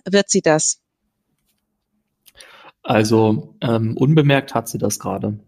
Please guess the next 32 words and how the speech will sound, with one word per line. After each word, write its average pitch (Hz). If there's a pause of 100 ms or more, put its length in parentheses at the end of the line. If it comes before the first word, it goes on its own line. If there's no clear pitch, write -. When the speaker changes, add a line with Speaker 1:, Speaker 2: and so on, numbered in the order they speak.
(840)
Speaker 2:
Und, 110
äh, -
das 113
Speaker 1:
Mhm. 127
Speaker 2:
Witzige 123
ist, 120
ich 120
rede 123
sogar 120
mit 117
Fintech-V 139
Cs, 139 (600)
ähm, 117
Speaker 1:
Mhm. 113 (100)
Speaker 2:
und 120
die 117
kennen 123
Uniswap 123
nicht. 101 (220)
Und 107
ich 107
denk 110
mir, 117
wie 117
könnt 120
ihr 117
im 110
Fintech-Bereich 113
sein 107
und 107 (500)
ähm, 101 (300)
diese 127